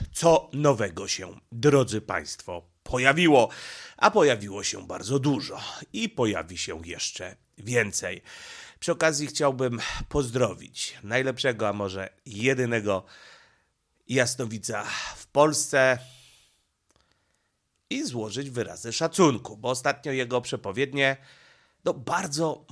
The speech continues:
mocno się sprawdzają. Także zajrzyjcie też do Krzyśka, zobaczcie, co tam się u niego dzieje,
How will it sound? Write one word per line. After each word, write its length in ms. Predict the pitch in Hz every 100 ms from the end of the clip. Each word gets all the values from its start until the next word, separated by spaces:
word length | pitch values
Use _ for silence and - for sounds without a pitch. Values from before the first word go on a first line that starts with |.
| 101
mocno 480 | 113 127 - 117 110
się 320 | - 90 85 _
sprawdzają. 840 | - - 123 117 110 131 90 90
Także 320 | 98 104 110 107 -
zajrzyjcie 560 | 113 123 127 147 135
też 160 | - 104
do 100 | 104
Krzyśka, 360 | - - -
zobaczcie, 420 | 113 101 117 - 104
co 100 | -
tam 200 | 110 104 - - - - - _
się 180 | - 143
u 80 | 135
niego 260 | 131 120 110
dzieje, 500 | 180 240 175 202